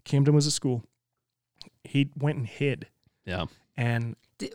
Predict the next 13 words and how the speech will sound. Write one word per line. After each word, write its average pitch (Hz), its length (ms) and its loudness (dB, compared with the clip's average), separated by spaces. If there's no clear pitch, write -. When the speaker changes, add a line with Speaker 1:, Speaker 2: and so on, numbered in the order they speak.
Speaker 3:
were 254 100 0
you 254 140 -2
guys 240 220 -4
playing 202 500 -4
<clears throat> - 20 -4
hide 233 160 -4
and 240 100 -8
go 233 120 -6
seek? 262 400 -10
Speaker 1:
I 185 100 6
don't 247 300 6
remember. 185 680 8
Speaker 3:
Okay. 208 80 4